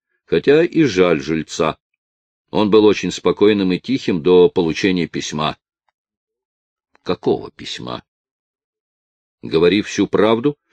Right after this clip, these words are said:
а не то, смотри, негодяй, ты ответишь своей головой. Я скажу только то, что знаю. Письмо принесла ему какая-то женщина. С тех пор он стал как бешеный, не находит себе места, грозит кому-то смертью. —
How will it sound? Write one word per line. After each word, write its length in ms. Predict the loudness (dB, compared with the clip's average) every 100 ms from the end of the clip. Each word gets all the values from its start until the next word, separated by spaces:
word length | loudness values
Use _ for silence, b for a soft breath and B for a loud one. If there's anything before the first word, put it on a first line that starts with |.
| _ -4
а 140 | 0
не 100 | 2
то, 260 | 4 4 4
смотри, 500 | 2 -2 0 0 2
негодяй, 420 | 2 4 4 2
ты 180 | 2 2
ответишь 540 | 2 2 0 -2 -6
своей 360 | -4 0 2 2
головой. 420 | 2 4 4 2 _ _ _ _ _ _ _ _ _ _ _ _
Я 340 | -18 -8 -4
скажу 380 | -4 -2 -2 0
только 260 | -2 -4 -2
то, 140 | -4
что 180 | -2 -2
знаю. 400 | -2 -2 -4 -6 _ _ _ _ _ b b
Письмо 400 | 0 2 2 2
принесла 520 | 2 0 0 0 2
ему 180 | 0 0
какая-то 480 | 0 2 2 2
женщина. 540 | 2 0 0 -4 -10 -12 _ _ _ _ _ _ _
С 140 | -8
тех 280 | 0 0 0
пор 200 | 0 4
он 100 | 4
стал 300 | 2 2 2
как 240 | 2 -2 2
бешеный, 500 | 2 2 0 0 0
не 140 | 0
находит 460 | 0 2 0 0 -2
себе 220 | 0 2
места, 460 | 2 0 -2 -6 -6 _ _
грозит 580 | -8 2 4 4 0 -2
кому-то 380 | 0 0 0 -2
смертью. — 680 | -4 -2 2 0 0 -8